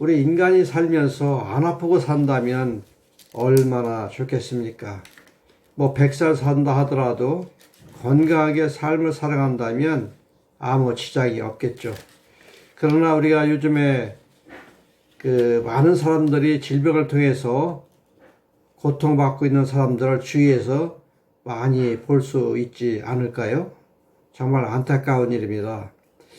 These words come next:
한 가족이 질병을 통해서 고통받고 있다면 가족 전체가 스트레스를 받고 있을 뿐만 아니라 금전적으로도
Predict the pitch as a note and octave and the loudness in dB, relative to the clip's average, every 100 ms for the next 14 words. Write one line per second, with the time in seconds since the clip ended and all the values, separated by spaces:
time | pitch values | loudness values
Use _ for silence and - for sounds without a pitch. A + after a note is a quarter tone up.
0 | - - - - - _ - F3 G3 - | -20 -18 -18 -20 -20 _ -4 -2 0 0
1 | C#3+ E3 C#3 D#3 D#3+ D#3 D#3 D3+ C#3+ - | 2 2 2 2 4 4 4 0 -2 0
2 | D#3 D#3+ D#3+ D3+ C#3+ D3 C3 C#3+ D3 D3+ | 2 2 2 2 0 0 0 0 -2 -4
3 | C#3 D3+ C#3 F3 E3 D3+ C#3 C3+ B2 A#2+ | -6 -8 -4 -2 -2 -2 -4 -2 -2 0
4 | C#3+ B2 A2 - _ _ _ _ - C3+ | 0 -2 -6 -16 _ _ _ _ -6 0
5 | D3+ - - - C#3 D3+ E3 D#3+ A#2 A#2+ | 0 0 -8 -2 0 0 0 -2 0 -2
6 | D3 D3+ - _ _ _ _ _ - F#3+ | -2 -6 -14 _ _ _ _ _ 0 0
7 | F3+ F3 - D#3 D3 C#3 C3+ - C3+ C3+ | 2 0 2 -2 -2 -2 -4 0 -2 0
8 | C#3 C#3 E3+ F3 D3+ B2+ A#2 B2 C#3+ A2+ | -2 -2 0 0 0 0 0 0 -2 -2
9 | - - _ _ - C#3+ D#3+ F3+ F3+ E3+ | -8 -18 _ _ -2 2 6 6 6 4
10 | D#3 C3+ A#2+ A#2 B2 E3 F3+ | 2 0 0 -2 -2 -2 -6